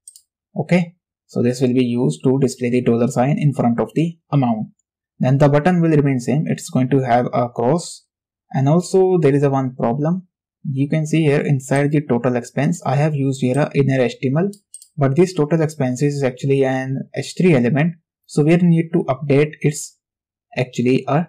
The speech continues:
text property. We don't need to update its inner H T M L. So here I have used a wrong property. We need to update the inner text. Again, it's coming the inner H T M L. That is because it is the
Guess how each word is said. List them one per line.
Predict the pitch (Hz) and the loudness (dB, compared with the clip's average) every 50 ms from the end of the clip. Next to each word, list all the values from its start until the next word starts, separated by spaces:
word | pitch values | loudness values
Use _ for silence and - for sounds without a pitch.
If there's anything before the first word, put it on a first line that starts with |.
| _ - | _ -2
text | 135 135 - - - | -2 -2 -2 -6 -6
property. | - 131 117 - - 113 - 117 120 | -2 -2 -2 -2 -4 -4 -4 -4 -2
We | 127 135 | 0 0
don't | 135 127 123 139 151 156 | 2 2 2 4 4 4
need | 151 147 147 | 2 0 2
to | 156 147 | 2 2
update | 131 123 - 135 127 120 | 2 2 2 0 2 2
its | 131 147 147 - - | 2 0 -2 -2 -4
inner | 120 131 127 120 120 | -4 -2 -2 -2 -2
H | 113 - - | -4 -4 -4
T | 123 117 | -4 -4
M | 120 | -4
L. | 117 117 | -4 -6
So | 117 - 135 131 | -6 -4 -2 0
here | 135 143 151 147 | 0 0 0 0
I | 147 | -2
have | 143 143 139 135 143 | -2 -2 -2 -2 -2
used | 131 123 127 127 - | -2 -2 -2 -2 0
a | 127 127 123 120 | 0 0 2 2
wrong | 120 120 127 123 - | 0 -2 -2 -2 -4
property. | 123 120 120 123 120 - 170 180 - - _ _ _ _ _ | -4 -4 -2 -4 -4 -2 -4 -4 -4 -8 _ _ _ _ _
We | - 131 | -2 0
need | 143 151 156 156 | 2 2 2 2
to | 170 | 2
update | 147 127 123 139 147 131 135 135 139 143 | 2 2 2 2 2 2 2 2 2 0
the | 135 135 156 170 - _ _ _ _ | -2 -4 -4 -6 -10 _ _ _ _
inner | - 135 127 127 131 151 165 165 - _ _ _ _ _ _ - | -4 -2 0 0 0 0 0 -2 -8 _ _ _ _ _ _ -4
text. | 123 123 135 151 - - | -2 0 0 -2 -4 -6
Again, | 139 127 135 143 151 147 143 | -4 -2 0 0 0 0 -2
it's | 143 - | -4 -4
coming | - 135 127 131 127 127 123 | -4 -4 -2 -2 -2 -2 -2
the | 117 123 123 120 - - | 0 0 0 0 -2 -2
inner | 127 127 120 117 120 117 - - _ _ _ _ _ | -4 -4 -4 -2 -4 -4 -4 -8 _ _ _ _ _
H | - 151 - - | -16 -16 -14 -10
T | - 117 113 | -6 -4 -4
M | 113 113 123 | -2 0 0
L. | 147 175 185 170 - _ - - _ - - - _ _ _ _ _ _ _ | 0 0 -2 -4 -8 _ -20 -20 _ -20 -20 -20 _ _ _ _ _ _ _
That | - 139 120 117 117 | -6 -4 -2 0 0
is | 127 120 | 0 -2
because | 120 120 120 123 123 123 | -2 0 0 0 0 0
it | 120 120 120 | 0 -2 -2
is | 127 123 123 139 | -2 -4 -2 -2
the | - 123 123 123 120 120 - | -2 -2 0 0 0 -2 -4